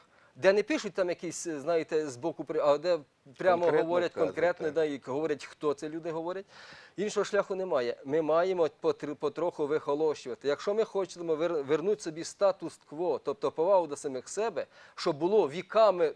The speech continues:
Speaker 1: до українців і України, до Пе-, до Петровської ще України, та,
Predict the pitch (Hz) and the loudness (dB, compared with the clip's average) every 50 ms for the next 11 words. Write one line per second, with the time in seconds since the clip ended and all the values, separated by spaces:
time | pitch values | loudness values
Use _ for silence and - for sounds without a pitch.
0 | 147 120 - 170 165 170 160 - - 160 160 160 175 185 170 151 - 160 147 143 | -4 -4 -2 -2 0 0 -2 -4 0 0 0 0 0 -6 -8 -8 -8 -8 -6 -6
1 | 143 131 - 139 143 160 208 220 180 135 110 _ _ _ _ _ 131 143 143 - | -6 -6 -2 -2 -2 -2 -2 -4 -4 -4 -6 _ _ _ _ _ -4 -4 -2 -2
2 | 170 160 139 127 160 - - 156 - - 156 151 131 107 - - - 117 110 101 | -2 -6 -2 -2 -2 -2 -2 -4 -4 -2 -2 -2 -2 -2 -6 -12 -14 -14 -14 -12
3 | - 120 117 117 110 - 135 135 127 107 95 95 92 - - 131 151 165 | -10 -10 -10 -10 -10 -8 -8 -6 -6 -8 -12 -14 -12 -6 -4 -4 -4 -4